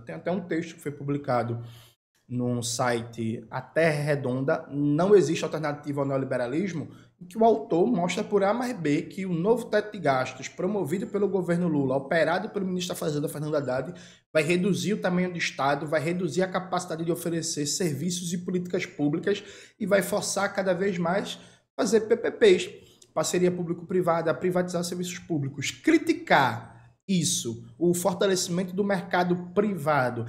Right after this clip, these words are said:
a privatização de políticas públicas, é uma crítica destrutiva ou construtiva, deputado? Mas, assim, tipo,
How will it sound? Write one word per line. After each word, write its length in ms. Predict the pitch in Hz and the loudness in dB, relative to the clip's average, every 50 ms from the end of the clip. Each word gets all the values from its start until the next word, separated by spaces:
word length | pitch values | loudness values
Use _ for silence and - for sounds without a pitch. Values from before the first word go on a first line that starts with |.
| - - - - | -10 -14 -6 -4
a 80 | 165 | -4
privatização 580 | 156 - - 185 185 190 185 - 175 - 185 180 | -2 0 0 0 0 0 -2 -4 -6 -6 -6 -6
de 80 | 175 - | -4 -2
políticas 380 | 180 180 180 180 - 190 175 | -2 -2 -2 -2 -2 -4 -4
públicas, 500 | - - 160 143 143 - - 175 170 165 | -4 -4 -6 -6 -6 -6 -6 -6 -2 0
é 60 | 214 | 2
uma 140 | 226 240 233 | 0 0 0
crítica 280 | - 196 185 180 - 208 | -2 -6 -4 -2 -2 0
destrutiva 920 | 180 175 202 214 - - - 220 208 143 - 202 208 220 233 202 247 220 - | 2 2 2 2 0 -2 -2 -2 -2 -2 -4 -2 0 0 2 2 2 2 4
ou 160 | 208 233 220 | 4 2 2
construtiva, 840 | - 240 233 226 - - - - - - 254 240 233 208 170 139 139 | 2 0 -2 -2 -2 -2 -2 -2 -2 0 2 4 4 4 4 2 2
deputado? 680 | 123 123 117 113 - 123 120 - 120 120 127 - - - - _ _ _ _ _ | 0 0 -2 -4 -6 -8 -12 -12 -12 -12 -12 -14 -16 -20 -20 _ _ _ _ _
Mas, 240 | 226 214 214 214 - | 4 4 4 4 2
assim, 520 | 262 262 - - 247 196 143 - - - | 0 0 2 2 0 0 0 -2 -6 -10
tipo, 640 | - - - - 190 160 139 - - - - - - | -16 -16 -4 0 2 2 2 2 0 -6 -16 -20 -20